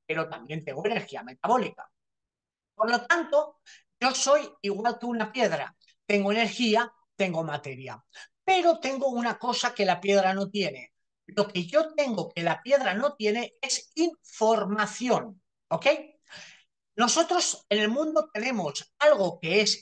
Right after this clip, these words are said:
yin yang, materia y energía, pero los seres vivos también tenemos un fenómeno que emerge de la materia y la energía.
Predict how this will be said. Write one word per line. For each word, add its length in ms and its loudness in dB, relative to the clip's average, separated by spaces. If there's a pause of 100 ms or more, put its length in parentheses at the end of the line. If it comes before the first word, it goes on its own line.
yin 280 0
yang, 460 -2
materia 440 -2
y 80 -4
energía, 580 -2 (440)
pero 400 6
los 180 0
seres 320 -4
vivos 540 0
también 340 -2
tenemos 560 0
un 160 -8
fenómeno 580 0
que 140 -8
emerge 400 -4
de 100 -4
la 120 -2
materia 420 -4
y 40 -2
la 100 -2
energía. 480 -2